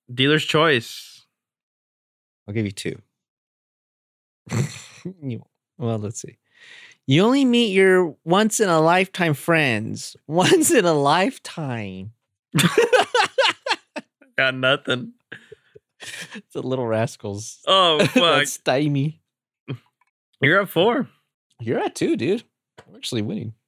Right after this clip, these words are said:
Speaker 1: Number one.
Speaker 2: Oh, yeah.
Speaker 1: I guess it comes down to a simple choice, really. Get busy living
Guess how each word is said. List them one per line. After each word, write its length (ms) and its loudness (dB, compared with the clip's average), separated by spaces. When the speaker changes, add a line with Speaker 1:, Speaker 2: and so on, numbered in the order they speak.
Speaker 1:
Number 320 2
one. 760 2
Speaker 2:
Oh, 240 -8
yeah. 480 -14
Speaker 1:
I 80 -6
guess 180 0
it 80 -2
comes 260 -6
down 260 -4
to 120 -10
a 40 -12
simple 300 -12
choice, 380 -10
really. 320 -8
Get 180 -6
busy 240 -4
living 400 -4